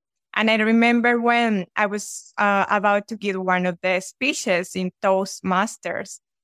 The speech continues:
I wrote Yelena and she gave me a wonderful feedback. And also part of the program is doing these check-ins, uh, I think that we had, like, two or three of how are you doing, how we can help you.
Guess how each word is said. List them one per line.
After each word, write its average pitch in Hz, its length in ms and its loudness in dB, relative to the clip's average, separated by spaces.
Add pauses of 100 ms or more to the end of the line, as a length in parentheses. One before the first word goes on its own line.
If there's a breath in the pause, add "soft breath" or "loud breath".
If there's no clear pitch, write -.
(140)
I 202 540 0
wrote 214 300 2
Yelena 202 720 0
and 190 160 -2
she - 160 -8
gave 185 220 0
me 185 140 -2
a 180 220 0
wonderful 185 640 -4
feedback. 180 640 -4 (400)
And 208 200 0
also 226 460 0
part 196 200 2
of 190 160 -2
the 196 100 -4
program 180 580 0
is 180 420 -6 (100)
doing 185 340 -2
these 180 500 -2
check-ins, 190 720 -6 (100)
uh, 185 60 -2
I 170 240 -2 (160)
think 202 160 -6
that 170 340 -2
we 196 100 -12
had, 185 300 -4
like, 180 300 -8
two 190 160 -8
or 180 180 -2 (220)
three 185 260 -6 (400)
of 196 240 0 (280)
how 233 240 2
are 220 60 4
you 196 180 -6
doing, 190 420 -4 (100)
how 202 300 0
we 185 160 -6
can 175 220 -6
help 208 440 -2
you. 196 100 -8